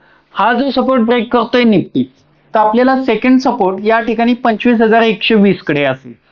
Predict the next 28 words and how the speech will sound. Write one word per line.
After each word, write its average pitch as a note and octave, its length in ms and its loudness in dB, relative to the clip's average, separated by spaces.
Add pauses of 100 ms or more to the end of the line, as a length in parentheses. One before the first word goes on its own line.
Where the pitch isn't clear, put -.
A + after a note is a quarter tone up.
(200)
ओके, B3+ 240 -2 (380)
पहिला G#3 260 2
किती, A#3+ 300 0
पंचवीस A#3 440 -2
हजार A3+ 280 2
चारशे A3+ 400 -2
वीस, B3+ 260 2
दुसरा G3 340 -2
असणार A3 360 -2
आहे A3+ 120 -2
पंचवीस A3 380 0
हजार G#3 240 2
एकशे B3 340 -2 (560)
वीस A#3+ 320 0
चा F#3 120 0
सपोर्ट F3+ 380 -2
असेल. C#3 260 -4 (520)
पंचवीस A#3 340 2
हजार C4 260 2
एकशे C4 320 -2
वीस B3 320 2
चा C#4+ 100 2
जो C#4 160 -2
सपोर्ट B3+ 420 -2
आहे F3+ 240 -2 (560)
तो C#4 120 0
लास्ट A#3 520 0
वीकची B3+ 420 0